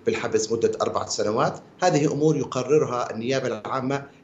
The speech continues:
تبعا للوقائع، الادعاءات والأفعال المنسوبة لذلك عضو هيئة التدريس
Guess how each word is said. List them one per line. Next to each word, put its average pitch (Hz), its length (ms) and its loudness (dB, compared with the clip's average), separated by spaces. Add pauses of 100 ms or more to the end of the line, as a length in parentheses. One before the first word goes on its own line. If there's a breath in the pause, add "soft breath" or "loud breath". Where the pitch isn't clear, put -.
تبعا 117 340 0
للوقائع، 117 920 0
الادعاءات 117 800 -6
والأفعال 127 1080 -2 (320 loud breath)
المنسوبة 120 680 -2
لذلك 110 440 -2
عضو 107 280 -4
هيئة 113 140 4
التدريس 107 520 -6